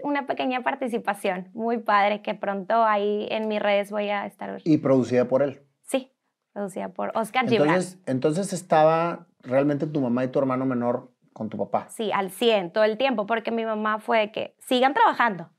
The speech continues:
Speaker 1: o sea, no dejen de trabajar, todo está bien, yo estoy aquí con su papá y, pues, en los tiempos que ya no estábamos en el trabajo, claro que estábamos siempre, siempre con él.
Speaker 2: Ujú.
Speaker 1: Pero al cien, al cien, mi mamá es, estuvo todo el tiempo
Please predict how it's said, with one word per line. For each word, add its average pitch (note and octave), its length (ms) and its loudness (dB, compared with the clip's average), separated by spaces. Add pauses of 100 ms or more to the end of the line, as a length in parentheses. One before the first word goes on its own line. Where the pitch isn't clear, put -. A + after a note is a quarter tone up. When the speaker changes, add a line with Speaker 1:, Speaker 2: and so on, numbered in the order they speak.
Speaker 1:
o A3+ 120 -4
sea, G3 300 -2 (400)
no A3+ 200 2
dejen A#3 220 -2
de C4+ 80 -2
trabajar, G3 540 -4
todo A#3+ 140 2
está C4 200 0
bien, F#3+ 320 0
yo G#3 80 -2
estoy G#3+ 200 -2
aquí A3+ 160 0
con A#3 120 -2
su A3+ 120 -2
papá D#4+ 440 2 (400)
y, A3+ 260 0
pues, A3 200 -2
en A3 100 -4
los G3+ 140 -4
tiempos G#3+ 300 -4
que G#3+ 100 -2
ya G3 160 0
no G3+ 140 -2
estábamos G3+ 340 -6
en G#3+ 80 -6
el A3 80 -8
trabajo, C4+ 380 -2
claro A3+ 360 2
que G#3+ 60 -4
estábamos G#3 460 -2
siempre, - 500 -8
siempre F#3+ 380 -10
con B3 180 -4
él. - 100 -8 (400)
Speaker 2:
Ujú. A2+ 120 -8
Speaker 1:
Pero B3+ 180 6
al B3+ 200 4
cien, E4 340 4
al F4 160 2
cien, E4 340 2
mi D4 140 0
mamá G#3+ 480 2
es, G#3 180 -8 (560)
estuvo A3 380 2
todo A3 260 4
el G3 140 2
tiempo - 320 -8